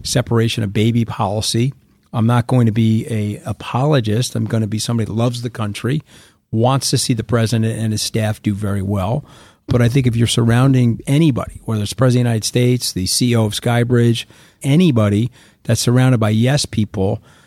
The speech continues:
it's always a cautionary tale, because what ends up happening is people start to believe their own confirmed biases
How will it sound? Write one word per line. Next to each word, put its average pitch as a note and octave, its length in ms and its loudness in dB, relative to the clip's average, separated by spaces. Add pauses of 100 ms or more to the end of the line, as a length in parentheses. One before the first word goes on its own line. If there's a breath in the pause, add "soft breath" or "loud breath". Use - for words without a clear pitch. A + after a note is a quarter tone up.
(200 soft breath)
it's C3+ 160 0
always C#3+ 400 4
a B2 60 0
cautionary A#2 920 0
tale, C#3+ 580 -2
because G#2 500 -4
what G#2 140 -4
ends A2+ 160 -2
up C#3 100 -4
happening G#2 500 -4
is B2+ 220 -2 (320 loud breath)
people - 240 0
start A#2+ 340 2
to C3 140 2
believe B2+ 640 2 (180 soft breath)
their A2 180 -4
own C3+ 160 2
confirmed B2+ 500 0
biases F#2 640 0